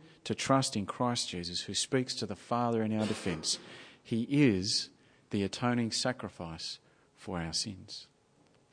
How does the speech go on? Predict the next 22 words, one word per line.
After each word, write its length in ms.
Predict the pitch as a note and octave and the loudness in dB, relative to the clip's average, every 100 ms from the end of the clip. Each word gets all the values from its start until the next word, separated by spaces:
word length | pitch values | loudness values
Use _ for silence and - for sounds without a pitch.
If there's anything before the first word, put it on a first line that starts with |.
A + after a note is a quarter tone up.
| _ _ _ _ _ _ _ _ _ _ _ _ _ _ _ - _ _ _ _ _ - - - - - - | _ _ _ _ _ _ _ _ _ _ _ _ _ _ _ -20 _ _ _ _ _ -20 -20 -20 -20 -8 4
The 80 | |
next 160 | A#2 B2 | 6 8
time 180 | C3+ B2 | 8 12
God 180 | B2 A2+ | 10 10
repeated 340 | - C3 B2 | 6 6 8
these 160 | A2+ - | 6 6
promises 480 | C3+ B2+ - A2 - | 8 8 6 2 0
to 100 | A#2 | 4
Abraham 520 | A#2 A#2 G#2+ A2 G#2+ | 6 6 6 6 6
is 160 | G#2 G#2 | 6 4
in 80 | |
chapter 300 | G2+ A2+ - - | 2 2 2 0
eighteen. 500 | G#2+ - F#2 D#2+ E2 - _ _ _ _ - | 0 0 -4 -6 -10 -18 _ _ _ _ -8
And 120 | G2 | 6
this 180 | C#3+ - | 8 8
time 180 | B2+ A#2 | 8 8
it's 140 | G#2+ | 8
in 40 | A2 | 2
the 60 | |
face 320 | G#2 A2+ A2 A2 | 4 4 4 2
of 140 | G2 - | 0 8
impossibility. 920 | C3 B2 B2+ A2+ A2 G#2 G2+ F2 | 10 10 8 6 4 4 4 0